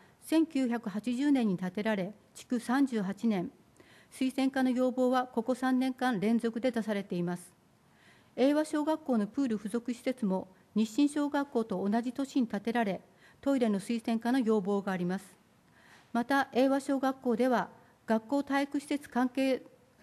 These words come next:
学校体育施設開放事業で、夜間や休日に体育館を利用する団体があり、体育館にトイレがないため、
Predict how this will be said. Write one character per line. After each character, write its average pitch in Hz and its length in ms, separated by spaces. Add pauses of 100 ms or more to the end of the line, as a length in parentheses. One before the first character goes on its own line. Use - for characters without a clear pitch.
(420)
学 202 220
校 262 180
体 262 220
育 269 160
施 - 80
設 202 340
開 262 200
放 302 180
事 302 140
業 262 180
で、 196 240 (480)
夜 285 160
間 285 220
や 214 120
休 254 220
日 240 280
に 226 220 (220)
体 277 160
育 294 180
館 269 200
を 196 60
利 175 100
用 226 140
す 226 140
る 220 100
団 214 200
体 226 200
が 247 120
あ 262 80
り、 185 160 (420)
体 240 160
育 - 160
館 220 160
に 202 140
ト 254 200
イ - 20
レ 226 100
が 196 100
な 226 120
い 233 80
た 208 140
め、 214 200